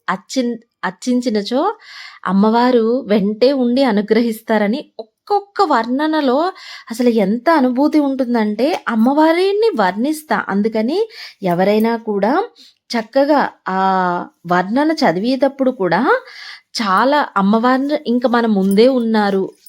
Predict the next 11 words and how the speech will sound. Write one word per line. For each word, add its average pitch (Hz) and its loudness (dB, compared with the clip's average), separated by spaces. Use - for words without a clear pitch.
అమ్మవారిని 226 2
మనం 285 0
పొగుడుతున్నాం 254 0
అన్న 190 0
భావంతో 185 -2
కానీ 220 0
మనం 202 2
చదివేమనుకోండి, 202 0
అసలు 214 -2
ఆ 196 2
అనుభూతి 202 -2